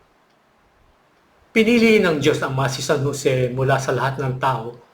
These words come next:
upang maging tagapag-alaga ni Jesus. Totoong may sinasabi iyon tungkol sa kanyang pagkatao dahil ipinagkatiwala sa kanya ang pamumuno, pagbibigay at pagpoprotekta sa anak ng Diyos.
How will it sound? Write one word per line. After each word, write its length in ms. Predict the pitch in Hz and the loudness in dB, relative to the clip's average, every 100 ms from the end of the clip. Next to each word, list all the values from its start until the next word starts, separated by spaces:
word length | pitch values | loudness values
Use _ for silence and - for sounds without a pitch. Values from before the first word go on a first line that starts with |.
| _ _ 247 | _ _ -6
upang 240 | - 180 | -2 -2
maging 400 | 170 147 151 139 | 0 0 -2 0
tagapag-alaga 1120 | 139 131 139 131 - - 135 135 135 131 127 | 0 0 -2 -6 -6 -4 0 2 2 0 0
ni 160 | 120 117 | -2 -4
Jesus. 560 | 117 - 196 - - - _ _ _ _ _ _ _ _ _ | -4 -2 -4 -4 -12 -20 _ _ _ _ _ _ _ _ _
Totoong 400 | 196 220 233 202 | -2 2 2 2
may 160 | 180 170 | 0 0
sinasabi 640 | 170 151 160 139 143 135 | 0 0 0 -2 0 -2
iyon 160 | 131 127 | -2 -4
tungkol 320 | 139 143 123 | -4 -4 -6
sa 80 | 127 | -6
kanyang 320 | 127 123 107 | -8 -8 -10
pagkatao 720 | 127 127 131 175 214 233 226 - _ | -10 -6 -2 0 0 -2 -6 -18 _
dahil 480 | 160 143 151 - - | -4 0 -2 -2 -6
ipinagkatiwala 960 | 135 131 - 131 135 131 143 156 156 | -4 -4 -4 -4 -2 -2 0 2 0
sa 160 | 160 151 | -2 -4
kanya 400 | 131 127 123 127 - - - 214 | -2 -4 -6 -10 -20 -20 -10 -6
ang 160 | 202 | -4
pamumuno, 800 | 185 147 139 147 180 185 190 190 - _ _ 156 | -2 -4 -4 -4 -4 -4 -6 -10 -18 _ _ -6
pagbibigay 640 | 127 147 143 139 139 139 | -2 -2 -2 -2 -2 -2
at 120 | 160 - | -4 -6
pagpoprotekta 1040 | 131 - - 147 - 127 - 113 - - _ - | -6 -4 -6 -8 -8 -8 -8 -12 -12 -16 _ -8
sa 200 | 247 202 | -4 -2
anak 200 | 165 151 | -2 -4
ng 160 | 131 | -8
Diyos. 480 | 120 131 117 - - | -4 -2 -4 -8 -18